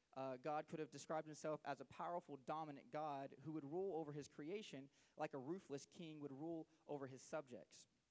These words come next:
Though it be true that God does rule, not saying that he doesn't, he doesn't describe the personal relationship he has with his creation like that, and it, it is, it's much more intimate. In verses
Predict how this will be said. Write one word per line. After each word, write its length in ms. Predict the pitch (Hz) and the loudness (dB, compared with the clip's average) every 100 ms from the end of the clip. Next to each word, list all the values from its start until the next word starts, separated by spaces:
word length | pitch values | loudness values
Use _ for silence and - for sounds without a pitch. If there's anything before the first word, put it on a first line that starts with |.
| _ _ _ _ _ - - | _ _ _ _ _ -10 6
Though 180 | 190 214 | 8 8
it 100 | - | 2
be 80 | |
true 400 | 170 - 180 165 180 - - - | -8 0 2 2 0 -8 -10 2
that 220 | 160 - | 2 4
God 260 | 156 151 143 | 2 2 2
does 220 | 151 160 | 2 2
rule, 380 | 143 131 123 139 185 | 0 0 0 0 -6
not 200 | 123 120 - _ - | -6 -6 -6 _ -10
saying 160 | 135 120 | -8 -8
that 100 | 113 | -10
he 80 | |
doesn't, 280 | 117 113 113 - _ _ _ - | -8 -8 -8 -16 _ _ _ -6
he 80 | 180 | 4
doesn't 280 | 226 220 156 | 4 4 -4
describe 720 | 156 - 170 185 156 143 139 - | -6 -2 0 2 2 0 -4 -4
the 80 | 156 | -4
personal 500 | - 208 208 - 175 | -2 -2 -2 -2 -2
relationship 600 | 151 156 180 165 - 147 | 0 0 -2 -4 -6 -6
he 140 | 147 139 | -6 -4
has 220 | 151 151 | -2 -2
with 160 | 151 143 | -4 -4
his 140 | 127 - | -8 -6
creation 720 | 151 147 180 220 - 120 120 - _ - | -4 -2 -2 -2 -6 -8 -10 -14 _ -14
like 280 | 139 156 180 139 | -2 0 0 -2
that, 260 | 120 110 113 | -8 -8 -10
and 120 | 147 143 | -6 -4
it, 160 | 139 151 | -4 -4
it 100 | 151 | -2
is, 180 | 143 - | -4 -4
it's 160 | 151 165 | -8 -2
much 200 | 185 - | -4 -2
more 220 | 175 147 - | -4 -4 -4
intimate. 420 | 160 156 123 110 - - _ _ _ _ _ - | -6 -6 -10 -12 -16 -20 _ _ _ _ _ -4
In 100 | 165 | 0
verses 400 | 165 208 196 175 | 2 2 0 -6